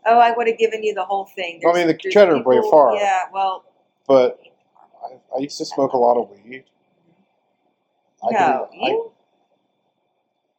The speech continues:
Speaker 2: I didn't get this figure from gymnastics only. Um, but they were all solid. Are you patient?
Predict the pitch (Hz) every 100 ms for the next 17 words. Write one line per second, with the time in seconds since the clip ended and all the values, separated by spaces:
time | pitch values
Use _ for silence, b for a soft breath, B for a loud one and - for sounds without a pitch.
0 | - 151 156 135 123 - 139 123 - 113
1 | 113 113 120 123 - - 127 165 101 -
2 | _ _ _ _ _ _ _ _ 120 113
3 | 110 _ _ 135 147 147 139 131 135 117
4 | 113 120 _ _ _ _ _ _ _ _
5 | _ _ _ _ _ - 117 117 - 123
6 | - 175